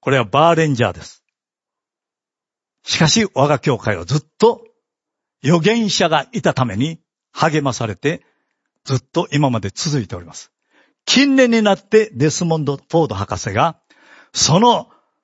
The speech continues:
基礎を再び崩そうと、突き崩そうとしました。けれども、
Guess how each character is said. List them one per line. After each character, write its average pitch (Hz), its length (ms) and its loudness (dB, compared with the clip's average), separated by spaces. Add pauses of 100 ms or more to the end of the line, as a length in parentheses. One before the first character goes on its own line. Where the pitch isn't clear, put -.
(340)
基 - 80 0
礎 - 180 2
を 175 220 2
再 - 240 0 (120)
び 247 140 0
崩 226 340 0
そ 240 180 2
う - 40 -2
と、 - 180 -10
突 - 140 -4
き 254 120 -4
崩 220 200 -2
そ 202 140 0
う 175 40 -4
と - 80 -8
し - 140 -8
ま 95 80 -8
し - 80 -12
た。 - 160 -20 (760)
け - 140 -4
れ 113 80 -2
ど 113 100 -2
も、 170 280 -2